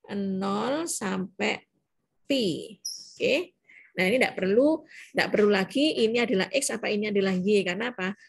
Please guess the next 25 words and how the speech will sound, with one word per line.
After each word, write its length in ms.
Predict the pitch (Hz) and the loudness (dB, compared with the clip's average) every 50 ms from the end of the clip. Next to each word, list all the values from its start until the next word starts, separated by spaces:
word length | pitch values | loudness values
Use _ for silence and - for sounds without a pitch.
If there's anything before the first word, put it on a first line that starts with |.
| _ _ _ | _ _ _
Karena 400 | - 185 180 180 190 226 262 233 | -2 -2 -2 -2 -2 -2 -2 0
di 80 | 214 202 | 0 0
sini 480 | 185 - 190 180 180 208 247 285 294 | 0 0 0 0 0 0 0 0 0
semua 480 | 285 - 196 185 175 170 170 214 254 269 | 0 -2 -4 -4 -4 -4 -4 -4 -4 -2
masih 320 | 214 175 170 - 226 240 | -2 -2 0 0 0 0
dalam 400 | 233 - 190 170 175 185 214 240 | 0 0 -2 -2 -2 -2 -2 -4
satu 320 | - - 160 - - 202 208 | -4 -6 -8 -6 -6 -6 -6
varia-, 320 | 190 170 165 170 147 - | -4 -4 -4 -4 -4 -4
sudah 400 | - - 202 185 - 214 208 202 | -4 -4 -4 0 0 0 0 2
dalam 240 | 202 180 175 175 180 | 0 0 0 -2 -4
satu 320 | - 180 165 - - 233 | -6 -8 -6 -4 -4 -4
variabel 560 | 240 - 165 - - - - - - 202 220 233 - - - - - _ | -4 -4 -6 -6 -6 -8 -6 -2 0 0 0 0 -4 -12 -20 -20 -12 _
Y. 560 | - 185 190 190 180 175 165 165 - 170 185 196 | 4 6 8 8 8 6 4 0 -2 -2 0 0
Ya, 120 | 220 226 | 0 0
kalau 200 | - 214 - - | 0 -2 -2 -2
ini 80 | 196 190 | 0 0
tadi 160 | 196 196 233 | 0 0 2
kan 160 | 269 294 285 | 2 2 2
masih 280 | 262 226 208 - 208 196 | 2 2 2 2 2 2
ada 160 | 180 - 185 | 2 0 2
X 320 | - 196 190 - - - | 2 0 0 0 0 2
Y, 120 | 202 190 175 | 2 2 2
nanti 200 | 175 185 202 - | 0 -4 -4 -6
takutnya 400 | - 170 - - - 202 214 202 | -8 -6 -6 -8 -6 -6 -6 -8
ketukar. 480 | - - - 202 190 - - 175 147 | -8 -4 -4 -4 -4 -2 -6 -6 -6